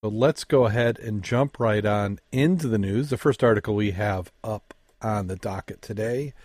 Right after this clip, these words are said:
is a follow-up. If, uh, you saw that, uh, article, uh, it's been about a month and a half now when it first started,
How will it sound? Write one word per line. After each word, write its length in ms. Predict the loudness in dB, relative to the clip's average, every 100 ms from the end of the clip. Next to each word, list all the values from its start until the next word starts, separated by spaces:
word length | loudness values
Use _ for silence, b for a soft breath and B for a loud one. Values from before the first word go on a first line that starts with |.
| _ -2
is 220 | 0 2
a 100 | 0
follow-up. 800 | 2 4 6 6 6 2 -4 -10
If, 240 | -10 -6
uh, 260 | -4 -2 -4
you 220 | -2 -4
saw 320 | 0 4 4
that, 480 | 4 2 2 -2 -4
uh, 280 | -2 -2 -6 -10 -12 _ _ 4
article, 580 | 6 6 4 4 2 -2 _ _
uh, 60 | -4
it's 140 | 0
been 140 | 4 6
about 180 | 6
a 40 | 4
month 300 | 2 0 0
and 80 | -6
a 60 |
half 340 | 0 0 0 -2
now 200 | -2 -2
when 100 | -6
it 80 |
first 260 | -6 -4 -4
started, 460 | 2 4 4 0